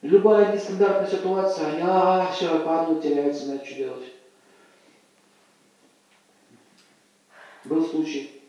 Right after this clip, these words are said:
когда в Чечне были, там у нас были благотворительные программы,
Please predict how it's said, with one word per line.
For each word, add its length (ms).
когда 180
в 80
Чечне 300
были, 320
там 300
у 80
нас 120
были 220
благотворительные 560
программы, 400